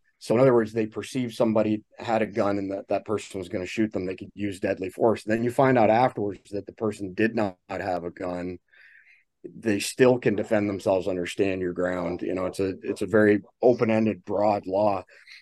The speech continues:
Um, and a quick anecdotal example: in twenty ten, there was a guy pulled into a gas station in Jacksonville, which has some pretty shady areas as well, especially right off of I ninety-five.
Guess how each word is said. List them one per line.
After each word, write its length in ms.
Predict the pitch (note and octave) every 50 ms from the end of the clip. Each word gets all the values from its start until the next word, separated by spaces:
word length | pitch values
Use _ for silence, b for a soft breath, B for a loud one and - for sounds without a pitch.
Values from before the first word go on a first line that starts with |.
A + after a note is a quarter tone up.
| B _ G2+
Um, 220 | F#2+ F#2 G2 A2+ - -
and 140 | G#2+ G2+
a 60 | G2+ F#2 - _ _
quick 240 | - D3 B2+ B2 - _ _ - C3
anecdotal 640 | B2 A#2+ B2 A#2 A2+ A2 - B2 A2+ A2 G#2+ G2+
example: 520 | F#2+ E2+ F#2 G#2 G2+ A2+ A#2+ - G2+ G2 F#2+
in 80 | G2 G2
twenty 300 | - A2+ A#2 A#2+ A2 G#2+
ten, 260 | A2+ B2 A#2 A#2 A2+
there 100 | G#2+ F#2+
was 140 | F#2 F2+ F#2
a 40 | F2+
guy 260 | G2+ F#2+ G#2 G2+ F#2+
pulled 280 | - _ G#2+ G#2+ G2+
into 200 | A2 G#2 G#2 G2+
a 40 | F#2
gas 320 | F2 F#2+ G2 G2 G2+ F#2+ -
station 320 | - G#2 G2 F#2+ - G2
in 140 | F2+ F2+ F2
Jacksonville, 640 | G2+ G2+ G2 G#2+ A2 - - G2 F2 F#2 F2+ F2 E2
which 180 | F2 F2+ -
has 240 | G2+ G2+ F#2+ F#2+ -
some 160 | - F2+ F2
pretty 240 | - G2+ G2 F#2+ F2
shady 420 | E2+ - G#2 G2 F#2+ F#2 F#2 F2+
areas 380 | F#2 F#2 F#2 F#2 F#2 F#2 E2+ E2
as 140 | E2+ E2 G2+
well, 160 | G2+ F#2 F2
especially 500 | F2 - - - A2 A2 G#2+ - A2 G#2
right 240 | G2+ G2+ G2 F#2+ F#2+
off 220 | F#2+ F2+ F2+ -
of 100 | F#2 F2+
I 140 | F#2 F2 F#2+
ninety-five. 720 | F#2 F2+ F2+ F2+ E2+ E2+ - A2 G#2+ A2 A2 A2+ A2 -